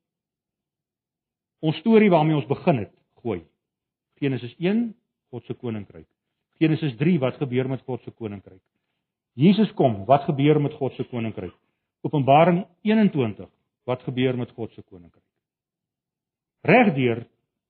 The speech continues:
kan jy met die koninkryksgedagte werk. Nou, ek het net vir julle gesê ons sal daarby kom. Kom ons kyk net gou na die volgende skyfie. Daar kan julle byvoorbeeld sien, ek dink dis,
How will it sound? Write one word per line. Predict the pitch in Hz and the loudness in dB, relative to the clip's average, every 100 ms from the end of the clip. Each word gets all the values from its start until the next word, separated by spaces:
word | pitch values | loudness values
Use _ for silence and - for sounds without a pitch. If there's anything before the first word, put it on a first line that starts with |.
| - | -6
kan | 131 | -4
jy | |
met | 120 117 | -4 -8
die | - | -6
koninkryksgedagte | 139 131 123 117 - 104 101 - 90 | -4 -4 -6 -6 -8 -10 -12 -14 -20
werk. | 82 _ _ _ _ _ _ _ _ _ _ | -20 _ _ _ _ _ _ _ _ _ _
Nou, | 127 | -10
ek | 156 | -6
het | 160 | -2
net | 165 202 | -2 0
vir | 185 | 0
julle | 180 139 | -2 -4
gesê | 180 | -8
ons | 160 | -6
sal | 160 135 | -6 -4
daarby | 127 139 | -4 -6
kom. | 139 147 135 | -6 -8 -8
Kom | 165 | -10
ons | 160 _ _ _ | -10 _ _ _
kyk | 160 170 | -10 -10
net | 165 | -8
gou | 165 | -8
na | 147 | -8
die | 135 | -8
volgende | 160 156 160 | -8 -8 -10
skyfie. | - 147 139 180 - _ _ _ _ _ _ _ | -10 -10 -8 -12 -18 _ _ _ _ _ _ _
Daar | 123 185 | -4 -2
kan | 226 | 0
julle | 233 214 | 0 0
byvoorbeeld | 202 226 214 - | -2 -2 -2 -2
sien, | 214 202 | -2 -2
ek | 143 | -4
dink | 170 | -4
dis, | 147 135 | -4 -6